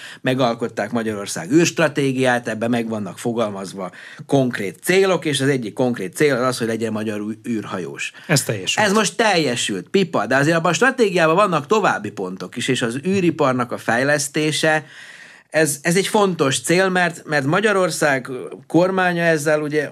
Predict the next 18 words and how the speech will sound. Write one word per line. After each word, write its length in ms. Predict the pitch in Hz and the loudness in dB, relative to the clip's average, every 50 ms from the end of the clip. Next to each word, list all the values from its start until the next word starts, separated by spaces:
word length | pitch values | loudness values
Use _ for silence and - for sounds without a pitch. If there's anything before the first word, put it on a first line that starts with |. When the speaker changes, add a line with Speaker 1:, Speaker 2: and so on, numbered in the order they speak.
| - | -2
Speaker 1:
amellett 640 | - 160 165 165 151 135 131 123 123 117 123 123 - _ | 0 2 4 4 4 4 2 2 2 0 -2 -4 -6 _
tett 220 | - 113 113 - | -2 -2 -2 -2
hitet, 520 | - - 156 156 131 - 196 214 208 - | -2 0 0 2 2 2 2 2 0 -2
most 280 | 165 147 165 135 - - | -2 -2 -2 -2 -4 -2
már 180 | 123 110 113 117 | -2 0 0 2
négy 260 | 123 123 120 113 113 | 2 2 2 0 0
évvel 300 | 110 110 104 98 98 120 | -2 -2 -2 -2 -2 -2
ezelőtt, 480 | 151 160 185 190 190 190 190 190 185 | 0 2 2 2 2 2 0 -2 -2
hogy 180 | - 175 170 165 | -2 -2 0 2
a 180 | 165 160 156 156 - - - - - - - - - - - _ _ | 4 2 2 0 -4 -16 -20 -20 -20 -20 -20 -20 -20 -20 -20 _ _
Magyarországot 840 | - 165 196 208 196 180 170 165 135 139 165 151 147 135 139 135 143 | -2 0 2 2 2 2 2 0 0 2 2 0 2 0 -2 -2 0
egy 140 | 135 127 | 0 2
olyan 480 | 160 160 160 156 139 131 120 117 113 - - _ _ _ _ | 4 4 6 6 4 2 0 -4 -6 -10 -18 _ _ _ _
fejlett 560 | - - 165 156 151 143 135 123 120 120 - | -6 -2 2 2 2 4 2 0 0 -2 -4
technikájú, 840 | - - 139 135 139 139 135 123 - - 123 113 110 113 110 107 104 | -2 0 0 0 0 -2 -2 -2 -2 -2 0 0 0 0 -2 -2 -4
technológiai 680 | 104 - 143 135 135 143 135 127 120 113 113 117 110 | -2 0 0 0 0 0 0 2 0 0 0 -2 -2
országok 600 | 117 127 139 143 139 139 - 123 113 110 107 110 | 0 2 2 2 2 2 0 0 0 0 -4 -4
közé 480 | - - 139 135 127 127 113 107 110 - | 0 2 2 2 2 0 -2 -4 -6 -10